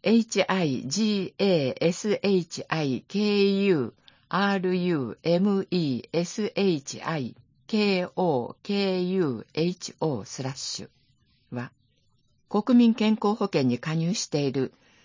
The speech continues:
十八歳以上の方を対象に、インターネットを活用した健康づくりを応援するサイトです。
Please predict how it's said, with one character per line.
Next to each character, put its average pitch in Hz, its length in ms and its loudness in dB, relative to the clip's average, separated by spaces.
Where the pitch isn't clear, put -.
十 214 160 0
八 254 180 -4
歳 220 340 0
以 202 40 0
上 196 180 2
の 165 120 0
方 175 300 -4
を 92 60 -4
対 147 200 -8
象 120 260 -4
に、 107 200 -4
イ 208 160 4
ン 226 100 6
タ 196 160 0
ー 196 40 2
ネ 196 120 4
ッ - 80 -2
ト 147 140 0
を 139 60 0
活 160 300 -6
用 170 140 4
し - 80 -6
た - 120 2
健 190 200 -2
康 247 160 0
づ 214 60 -4
く 185 140 -4
り 147 120 0
を 147 200 0
応 185 100 2
援 185 200 0
す - 140 -8
る 185 180 -2
サ - 220 -8
イ 131 100 -4
ト 110 160 -6
で 113 100 -6
す。 - 220 -14